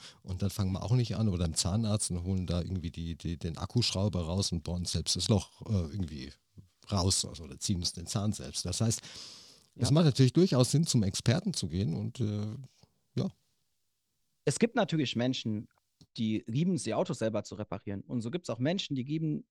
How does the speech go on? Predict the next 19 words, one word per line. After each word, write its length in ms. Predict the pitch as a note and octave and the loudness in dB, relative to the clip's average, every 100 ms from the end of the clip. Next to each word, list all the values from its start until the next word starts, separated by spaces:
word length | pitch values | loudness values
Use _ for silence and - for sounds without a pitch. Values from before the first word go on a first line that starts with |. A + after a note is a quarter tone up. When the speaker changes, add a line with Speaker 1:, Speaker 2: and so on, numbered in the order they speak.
| - | -6
Speaker 2:
es, 320 | C3+ - - | -4 -4 -8
das 160 | A#2 | -6
selbst 320 | - G#3 - - | 0 -2 -2 -6
zu 100 | C3+ | -4
machen. 240 | A2+ C3 | -4 -4
Das 140 | B2 | -6
können 180 | - G3 | -6 -4
die 80 | D#3+ | -4
auch 120 | C3 | -4
gerne 240 | D#3+ C#3+ C3 | -4 -6 -6
tun. 200 | D#3+ - _ _ _ _ _ - | -14 -18 _ _ _ _ _ 2
Aber 440 | D#3+ D#3 D#3+ E3 _ _ _ _ _ - | 4 6 4 2 _ _ _ _ _ 0
der 140 | D#3 | 0
typische 420 | - A#3+ - F#3 | 2 -2 0 0
Unternehmer 600 | E3+ D#3+ D3 F3 F3 D3 | 2 2 2 2 2 0
jetzt, 480 | A#2+ A2+ - - - _ _ _ _ | 0 -2 -6 -14 -16 _ _ _ _
entweder 380 | D3 D3+ D3 D3 | -2 0 0 2
der 120 | C#3+ | 0
Selbstständige 760 | B2+ C#3+ - - G#2+ A#2 - | 2 0 0 -4 -4 -6 -10